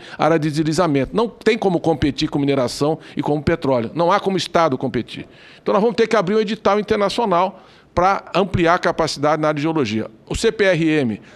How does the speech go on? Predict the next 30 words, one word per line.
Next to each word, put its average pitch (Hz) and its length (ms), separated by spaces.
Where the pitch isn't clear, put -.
o 135 120
D 185 120
P 190 120
R 151 220
N 139 120
tá 175 160
nos 165 140
apoiando 147 380
fortemente 202 920
nesse 147 260
trabalho, 156 460
com 165 80
os 143 100
geólogos 143 380
que - 80
eles 135 220
têm, 196 280
mas 180 200
nós 196 120
estamos 196 340
muito 220 520
atrasados 156 840
em 160 80
municípios 170 560
críticos - 580
em 170 120
termos 180 280
de 165 60
levantamento 147 560
geotécnico. 120 540